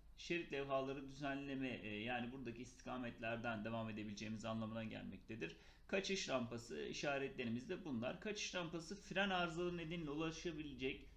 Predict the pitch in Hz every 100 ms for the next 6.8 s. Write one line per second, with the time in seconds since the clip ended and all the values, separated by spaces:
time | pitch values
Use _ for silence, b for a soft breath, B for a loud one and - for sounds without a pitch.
0 | - - 190 165 156 160 170 165 135 127
1 | - 160 143 143 135 151 117 147 156 156
2 | 151 151 165 - 120 147 147 139 113 107
3 | 127 - B B - 190 202 185 170 160
4 | 170 170 165 156 156 135 160 151 120 113
5 | 113 139 - 156 190 - 160 143 131 117
6 | 113 131 139 143 143 113 123